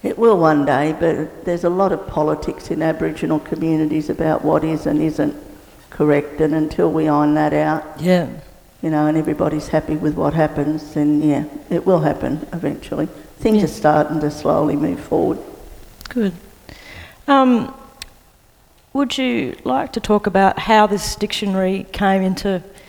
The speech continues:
Speaker 2: into being, um, and all of the people and communities in-, involved? I mean,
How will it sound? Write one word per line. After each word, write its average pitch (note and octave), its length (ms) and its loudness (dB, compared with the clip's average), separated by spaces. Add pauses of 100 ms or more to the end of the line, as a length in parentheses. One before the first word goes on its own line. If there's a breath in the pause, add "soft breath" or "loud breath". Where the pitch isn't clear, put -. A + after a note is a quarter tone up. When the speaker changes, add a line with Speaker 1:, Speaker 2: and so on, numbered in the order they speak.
(340 loud breath)
Speaker 2:
into G#3 260 0
being, G3 420 2 (360)
um, F#3+ 560 0 (200)
and G3 140 0
all G3+ 160 6
of F3 80 0
the G3 80 0
people G3 580 0 (100)
and F#3 120 -4
communities F#3+ 500 -2
in-, F3+ 220 -4
involved? F#3+ 640 0
I G3 80 4
mean, F#3 300 2